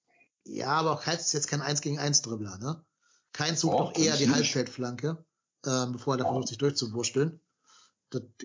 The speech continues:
Speaker 1: der kann das vielleicht technisch, aber der macht's ja eher selten. Der soll ja doch eher auf die Grundlinie und Flanken.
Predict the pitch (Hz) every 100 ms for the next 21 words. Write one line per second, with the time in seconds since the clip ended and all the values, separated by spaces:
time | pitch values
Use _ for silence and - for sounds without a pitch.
0 | - 123 117 - - 233 254 202 165 151
1 | 151 - 180 175 156 160 139 135 131 131
2 | - - - _ 127 131 151 - 104 110
3 | 107 110 110 160 139 123 123 127 - 135
4 | 120 120 135 127 131 123 113 104 143 143
5 | - 165